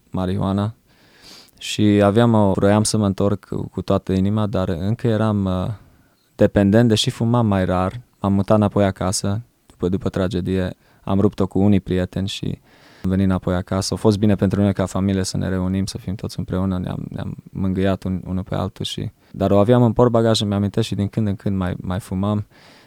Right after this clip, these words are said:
Și eu am început să primesc mesajul Evangheliei, dar mă amintesc că vroiam să le spun la prietenii mei cu care consumam despre Dumnezeu, despre, despre Hristos. Și, uh, mă duceam acolo,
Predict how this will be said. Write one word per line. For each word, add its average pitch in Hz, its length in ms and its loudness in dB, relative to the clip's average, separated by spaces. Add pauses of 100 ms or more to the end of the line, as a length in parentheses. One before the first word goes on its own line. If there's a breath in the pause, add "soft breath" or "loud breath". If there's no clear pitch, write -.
Și 117 500 4 (180)
eu 117 400 8
am 147 120 6
început 143 360 0
să 143 120 -2
primesc 135 400 2
mesajul 120 420 0
Evangheliei, 107 460 2
dar 117 120 2
mă 113 60 2
amintesc 117 340 -2
că 123 80 -2
vroiam 117 220 4
să 117 140 -2
le 107 80 4
spun 120 220 -2
la 104 100 0
prietenii 101 680 -2 (180)
mei 104 540 0 (200)
cu 95 380 -6
care 98 260 0
consumam 110 680 -2 (640 soft breath)
despre 107 440 2
Dumnezeu, 95 520 0 (100)
despre, 95 420 -2
despre 98 320 0
Hristos. - 480 -4
Și, - 160 -8
uh, - 500 -4
mă 95 140 0
duceam 98 380 2
acolo, 117 680 4